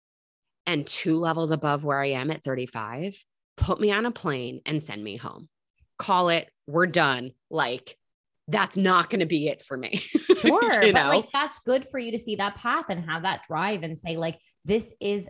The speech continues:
Speaker 2: a stepping stone." I always would say
Speaker 1: Right.
Speaker 2: that, like, here, the end goal is this beautiful little island. And these are all the lily pads that I would like to hop on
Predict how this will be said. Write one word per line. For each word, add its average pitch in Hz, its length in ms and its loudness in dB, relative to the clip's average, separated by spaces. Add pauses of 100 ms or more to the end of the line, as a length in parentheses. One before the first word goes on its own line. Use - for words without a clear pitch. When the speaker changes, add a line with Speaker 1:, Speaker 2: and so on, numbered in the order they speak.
(100)
Speaker 2:
a 185 240 -2
stepping 175 600 -6
stone." 143 320 -14
I - 120 -14
always 165 400 -6
would 165 160 -6
say 165 160 -6
Speaker 1:
Right. - 160 0
Speaker 2:
that, - 100 -6
like, 160 260 -6 (220)
here, 214 320 0
the 196 320 -2
end 220 260 -2
goal 196 280 2
is 175 100 -2
this 175 160 -4
beautiful 185 640 -4
little 170 520 0
island. 170 680 -4 (440)
And 180 220 0
these 185 160 2
are 208 60 2
all 202 100 2
the 233 120 0
lily 196 280 -2
pads 160 380 -4
that 170 120 0
I 156 120 -2
would 147 140 -8
like 160 220 -4
to 156 80 -10
hop 165 280 -4
on 143 360 -6